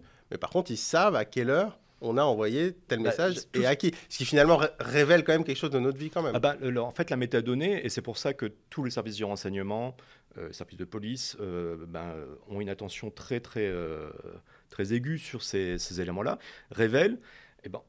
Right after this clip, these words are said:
Speaker 2: ce qu'on appelle le graphe social d'une personne, c'est-à-dire, ben, on a un, un individu X qui va échanger avec Y, W, Z, enfin avec tout un entourage, mais cet entourage-là, ce graphe social, euh, peut,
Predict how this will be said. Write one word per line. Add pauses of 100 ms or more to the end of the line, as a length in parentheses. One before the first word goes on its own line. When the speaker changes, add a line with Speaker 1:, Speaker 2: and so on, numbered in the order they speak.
Speaker 2:
ce
qu'on
appelle
le
graphe
social
d'une
personne,
c'est-à-dire,
ben,
on
a
un,
un
individu
X (300)
qui
va (180)
échanger
avec
Y,
W,
Z,
enfin
avec
tout
un
entourage, (360)
mais
cet
entourage-là,
ce
graphe
social, (420)
euh, (160)
peut,